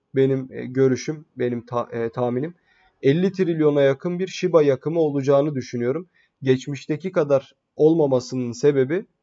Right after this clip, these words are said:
fiyat paritesindeki yükseliş. Yani coin başına bunları aldın, yakımın maliyeti var ve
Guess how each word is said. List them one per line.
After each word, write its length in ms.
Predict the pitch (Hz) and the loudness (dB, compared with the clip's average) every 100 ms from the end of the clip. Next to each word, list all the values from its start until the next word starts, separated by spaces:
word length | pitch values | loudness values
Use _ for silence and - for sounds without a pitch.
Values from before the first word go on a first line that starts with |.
| _ _ _ _ | _ _ _ _
fiyat 380 | _ 147 165 170 | _ 4 4 4
paritesindeki 760 | 143 135 131 123 135 127 131 180 | -2 -2 -2 -4 -2 -2 -4 -6
yükseliş. 640 | 139 - 139 139 135 - - | -6 0 0 0 -6 -14 -4
Yani 340 | 123 123 123 | -2 0 -2
coin 340 | 123 139 139 135 | 0 0 2 0
başına 380 | 131 139 135 127 | -2 0 -2 0
bunları 400 | 131 131 131 131 _ _ _ | 2 2 2 -2 _ _ _
aldın, 540 | 131 135 131 131 131 _ | 6 6 6 0 -2 _
yakımın 400 | 127 120 131 135 | -4 -2 -2 0
maliyeti 560 | 135 127 123 127 127 139 | 0 2 4 2 2 -2
var 200 | 151 135 | 0 0
ve 180 | 131 | -2